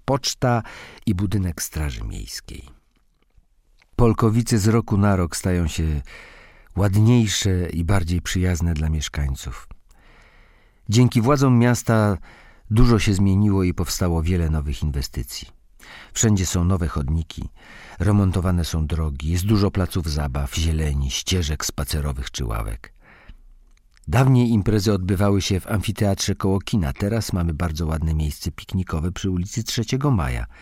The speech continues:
koło basenu miejskiego. Odbywają się tam różne imprezy.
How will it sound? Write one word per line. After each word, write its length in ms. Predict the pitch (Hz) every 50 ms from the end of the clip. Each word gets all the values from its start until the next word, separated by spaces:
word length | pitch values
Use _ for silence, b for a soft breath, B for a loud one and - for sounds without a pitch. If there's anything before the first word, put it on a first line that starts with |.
| B B B B B B -
koło 280 | 113 104 104 104 104
basenu 420 | 90 98 90 - - 82 76 76 69
miejskiego. 640 | 64 58 55 - - - - 53 50 53 55 53 - _ _ _ _ _ _ _ b b b b
Odbywają 540 | - 87 85 87 98 113 101 117 117 113 107
się 140 | 95 110 101
tam 160 | 101 101 95
różne 300 | 107 117 110 107 104 101
imprezy. 520 | 101 95 - - 90 90 82 73 64 62